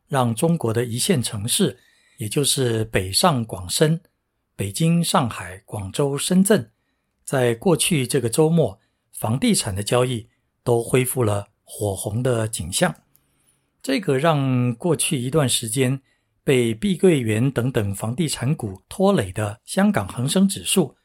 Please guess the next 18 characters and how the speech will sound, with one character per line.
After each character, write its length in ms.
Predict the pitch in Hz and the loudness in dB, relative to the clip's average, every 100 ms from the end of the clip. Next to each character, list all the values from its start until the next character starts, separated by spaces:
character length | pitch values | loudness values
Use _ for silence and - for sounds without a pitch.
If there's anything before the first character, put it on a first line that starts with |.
| _ _ _ _ | _ _ _ _
昨 160 | 117 | -4
天 360 | 120 143 139 139 | 0 2 0 0
大 240 | - 113 | -2 -4
涨 200 | 107 101 | -4 -6
了 100 | 101 | -4
二 180 | 151 160 | 0 0
点 200 | 113 101 | 0 -4
五 160 | 101 139 | -4 -6
percent， 440 | - 82 147 123 - _ _ _ _ _ _ | -8 -2 -2 -2 -8 _ _ _ _ _ _
其 200 | - - | -8 -4
中 320 | 156 196 196 196 | 2 6 6 6
中 220 | 208 214 | 4 4
国 260 | 139 127 | 4 4
房 240 | 143 123 139 | 2 0 -2
地 140 | 208 | -2
产 240 | - 113 107 | 0 -2 -2
指 160 | - | -4
数 320 | 95 - 131 | -4 -4 -4